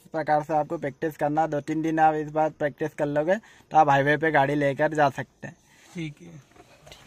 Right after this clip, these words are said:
Speaker 1: नमस्कार दोस्तों, कैसा लग रहा है? देखिए, गजेंद्र भाई गाड़ी चला रहे हैं। अगर, अगर आप इसी, इसी प्रकार थोड़ी सी practice करते हैं और कुछ tips का ख्याल रखते हैं तो आप आसानी से गाड़ी को चला सकते हैं। कोई बड़ा भारी काम नहीं है गाड़ी चलाना,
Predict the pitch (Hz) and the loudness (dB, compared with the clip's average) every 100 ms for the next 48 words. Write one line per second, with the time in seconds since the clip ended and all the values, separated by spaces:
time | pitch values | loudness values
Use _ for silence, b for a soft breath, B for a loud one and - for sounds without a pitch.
0 | - _ - 151 165 180 214 208 190 156 | -20 _ -16 -4 -2 2 4 4 0 -2
1 | 156 165 165 196 190 170 143 123 135 139 | -4 -2 2 4 4 4 2 0 -4 -6
2 | 156 180 165 151 156 165 160 160 160 156 | -4 -4 -2 0 0 4 6 6 4 4
3 | 160 160 156 160 175 208 - - - - | 2 4 6 6 4 0 -6 -8 -10 -10
4 | - 156 180 175 160 165 - - - 160 | -4 0 2 0 -2 -6 -8 -8 -4 0
5 | 175 190 196 185 160 190 175 170 196 185 | 4 6 4 2 -2 -2 -2 -2 0 2
6 | 180 180 190 196 190 170 175 175 175 170 | 4 4 4 2 2 0 -2 -2 -4 -4
7 | - 185 - 175 - 190 180 160 151 165 | -4 -2 2 2 4 2 2 2 0 0
8 | 175 165 - 180 180 185 180 - 190 180 | -2 -6 -6 -6 -4 -2 -2 0 0 4
9 | 180 175 180 160 185 180 180 165 156 165 | 4 6 4 2 -2 2 4 6 4 2
10 | 170 175 170 156 165 - 160 165 165 165 | 0 2 4 4 2 0 4 4 4 -2
11 | 170 170 156 156 160 147 160 165 160 160 | -6 -2 2 4 4 2 0 0 0 0
12 | 160 170 160 147 147 156 151 156 | -2 -2 0 0 0 0 0 -2